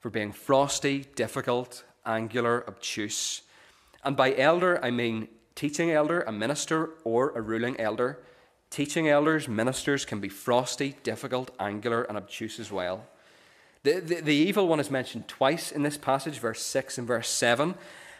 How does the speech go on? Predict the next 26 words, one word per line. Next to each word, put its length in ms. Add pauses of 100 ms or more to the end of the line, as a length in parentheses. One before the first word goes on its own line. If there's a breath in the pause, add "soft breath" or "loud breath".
(120)
And 180
that's 160
a 40
reminder 340
to 180
us 120
that, 340
that 180
Satan 540
has 160
an 240
interest 600
in 120
attacking 640
leaders 380
in 220
the 100
church. 600 (480 soft breath)
He 80
has 120
an 80
interest 680
in 140
discrediting 1040
the 80
gospel 640